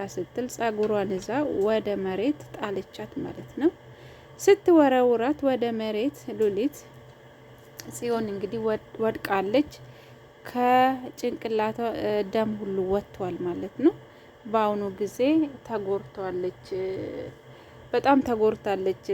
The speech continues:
ጽዮን። ፈጣሪ እንግዲህ ከሷ ጋር ይሁን እንጂ፣ እ፣ ናታን አሁን ይሄ ካየ በጣም ከባድ ነገር ይፈጠራል። እስከ ዛሬ እኮ ናታን የሉሊት ስራ፣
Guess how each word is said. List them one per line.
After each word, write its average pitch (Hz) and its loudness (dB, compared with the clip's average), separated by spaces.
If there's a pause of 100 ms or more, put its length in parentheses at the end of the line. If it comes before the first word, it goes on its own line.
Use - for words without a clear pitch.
ጽዮን። 247 0 (400)
ፈጣሪ 214 -4
እንግዲህ 208 -6
ከሷ - -12 (140)
ጋር 196 2
ይሁን 202 -2
እንጂ፣ 196 -6 (720)
እ፣ 220 -2 (500)
ናታን 220 2
አሁን 202 -4
ይሄ 220 -2 (140)
ካየ 208 2 (120)
በጣም 226 -4
ከባድ 214 -2
ነገር 196 -4
ይፈጠራል። 202 -4 (480)
እስከ 233 2 (120)
ዛሬ 220 4
እኮ 254 0 (120)
ናታን 233 4 (380)
የሉሊት 240 2
ስራ፣ 240 0